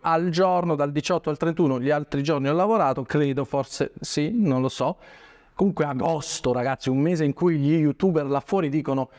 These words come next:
"Eh, riduciamo la cosa, tanto non guardate i video". Porca miseria, millecinquecentonovantadue euro, virgola novantanove euro di entrate ad agosto, ma di che stiamo parlando?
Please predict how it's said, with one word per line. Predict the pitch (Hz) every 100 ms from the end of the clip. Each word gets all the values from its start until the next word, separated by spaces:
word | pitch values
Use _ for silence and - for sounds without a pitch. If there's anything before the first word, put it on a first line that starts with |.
| -
"Eh, | 254 226 226 226 208 214
riduciamo | 220 214 220 - 214 214 214 202
la | 185
cosa, | 202 180
tanto | 196 208 190
non | 185
guardate | 185 180 202 190
i | 180
video". | 156 120 120
Porca | - - 180 170 196
miseria, | 185 165 139
millecinquecentonovantadue | 160 254 240 - 202 196 190 233 214 202 196 196 202 202 - 196 226 208
euro, | 214 208
virgola | 190 202 190 190
novantanove | 185 190 202 190 190 202 208 196
euro | 208 208 196
di | 180 214
entrate | 196 165 185 196 196 175 160 -
ad | 208 220 202
agosto, | 180 214 226 208 - 175
ma | 170
di | 214
che | 214 190
stiamo | - 240 220
parlando? | 175 131 139 190 160 127 123